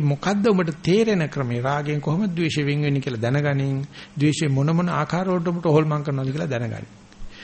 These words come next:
මෝහය මොකද්ද කියලා දැනගනින්. රාගෙන් ද්වේෂයෙන් වෙන් කළ දැනගනින්.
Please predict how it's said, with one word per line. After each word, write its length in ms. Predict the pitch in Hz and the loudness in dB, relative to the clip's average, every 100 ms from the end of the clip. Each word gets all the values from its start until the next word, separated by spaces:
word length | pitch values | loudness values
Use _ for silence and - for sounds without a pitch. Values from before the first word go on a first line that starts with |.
| - | -8
මෝහය 380 | - 160 190 226 | 0 4 6 6
මොකද්ද 300 | 208 202 180 | 6 2 2
කියලා 220 | 170 165 131 | 0 0 2
දැනගනින්. 500 | 139 160 147 147 139 | 0 2 0 0 0
රාගෙන් 400 | 135 143 143 143 | -2 0 0 0
ද්වේෂයෙන් 340 | 143 127 131 | 0 0 -2
වෙන් 160 | 127 147 | -2 -2
කළ 180 | 143 | -2
දැනගනින්. 600 | 120 117 147 147 139 135 | 0 0 0 0 0 -2